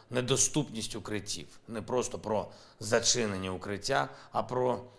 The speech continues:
заварені входи в укриття, про відсутність укриттів взагалі в деяких частинах міста. Такий рівень недбалості в місті не перекритий якимись там виправданнями.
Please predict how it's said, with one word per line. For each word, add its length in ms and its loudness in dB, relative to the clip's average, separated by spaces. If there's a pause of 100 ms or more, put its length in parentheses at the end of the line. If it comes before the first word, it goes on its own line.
(120)
заварені 720 6
входи 380 -2
в 80 0
укриття, 500 -6 (280)
про 180 2
відсутність 580 -2
укриттів 400 -4
взагалі 520 0 (240)
в 100 -10
деяких 340 2
частинах 560 -2
міста. 440 -6 (320)
Такий 280 0
рівень 340 2 (320)
недбалості 800 6
в 100 -6
місті 460 -2 (380)
не 200 4
перекритий 600 2
якимись 420 -2
там 280 4 (240)
виправданнями. 920 -4